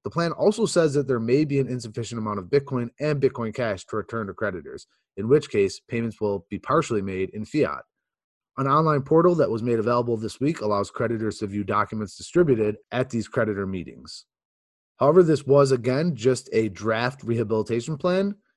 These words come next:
The deadline for a final draft of this plan is March thirty-first, twenty twenty. More news about the ongoing legend of Mount Gox will likely be made available on or after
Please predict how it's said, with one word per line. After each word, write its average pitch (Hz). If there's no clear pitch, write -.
The 117
deadline 127
for 117
a 110
final 147
draft 110
of 104
this 104
plan 107
is 107
March 104
thirty-first, 120
twenty 104
twenty. 151
More 143
news 156
about 127
the 120
ongoing 120
legend 123
of 98
Mount 110
Gox 117
will 98
likely 120
be 117
made 107
available 104
on 107
or 135
after 98